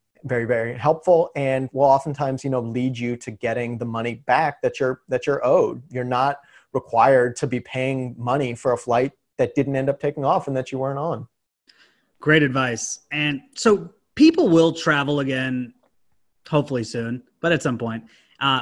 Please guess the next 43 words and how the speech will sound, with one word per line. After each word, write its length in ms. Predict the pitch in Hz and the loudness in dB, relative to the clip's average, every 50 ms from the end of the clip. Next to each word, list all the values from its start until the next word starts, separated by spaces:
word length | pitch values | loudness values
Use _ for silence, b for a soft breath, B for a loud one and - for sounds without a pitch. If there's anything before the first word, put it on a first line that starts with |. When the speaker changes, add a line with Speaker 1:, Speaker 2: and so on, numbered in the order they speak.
| 135 | 0
Speaker 2:
but 100 | 147 175 | 0 2
there 120 | - 233 247 | 4 4 4
will 60 | 240 | 4
be 120 | 208 226 | 4 2
some 180 | - - 175 160 | 2 4 2 4
very 220 | 147 151 156 156 | 4 4 4 4
systemic 560 | 143 - 139 113 - - 143 135 131 123 113 | 2 0 -4 -6 -2 -2 0 0 0 -2 -4
changes, 460 | - - 135 127 131 120 120 120 113 110 | -8 -8 -6 -6 -4 -4 -6 -6 -8 -6
especially 360 | - - 175 165 156 156 143 | -4 -2 -2 0 0 -2 -2
to 140 | 135 139 127 | -2 -2 -6
the 260 | 127 123 120 110 - - | -4 -6 -6 -8 -10 -8
airline 400 | 127 127 127 127 123 120 117 117 | -8 -6 -6 -6 -6 -6 -6 -6
industry. 420 | 117 113 117 113 - - 135 123 | -6 -6 -8 -10 -10 -10 -10 -8
And, 120 | 135 160 180 | -6 -4 -2
you 80 | 226 | 0
know, 100 | 226 202 | 0 0
for 220 | 170 - - 202 180 | -2 0 0 2 2
example, 420 | 143 160 170 170 156 160 143 135 | 4 4 4 4 4 0 0 0
one 180 | 131 139 156 170 | 0 0 0 0
of 80 | 175 | 0
the 100 | 156 147 | 0 -2
things 260 | 143 - 147 147 139 127 | -2 -2 -2 -2 -2 -2
that 80 | 135 | -4
I 80 | 127 123 | -6 -6
think 140 | 131 131 123 | -6 -8 -8
is 80 | 117 | -8
gonna 140 | 117 120 120 | -8 -10 -8
happen 360 | 120 151 180 175 160 151 139 | -4 -2 -2 -2 -2 -2 -4
is 180 | 131 127 117 - b b b b _ - 127 | -4 -6 -8 -12 b b b b _ -8 0
business 380 | 131 165 175 160 165 156 131 - | 2 2 2 4 4 2 2 2
travel 600 | - - 131 123 120 110 120 117 113 110 110 _ _ | -2 -2 -2 -2 -2 -4 -4 -6 -6 -8 -10 _ _
is 140 | - 127 123 | -12 -12 -10
going 260 | 120 127 123 123 117 | -8 -6 -4 -4 -6
to 100 | 107 - | -6 -8
get 240 | 107 117 110 107 _ | -10 -10 -10 -12 _
crushed, 480 | - - - 117 104 104 - - - - | -18 -14 -12 -12 -12 -12 -14 -18 -18 -18
especially 560 | - - - 160 160 151 - - 156 147 135 | -16 -8 -2 0 0 0 0 0 -2 -2 -2
over 160 | 127 123 120 | -2 -4 -4
the 80 | 123 117 | -6 -8
short 300 | - - 127 120 113 120 | -8 -8 -10 -10 -8 -10
and 80 | 120 | -10
medium 320 | 117 113 110 110 104 104 104 | -10 -8 -8 -10 -10 -12 -14
term. 340 | - - 113 110 110 110 | -12 -12 -10 -10 -10 -12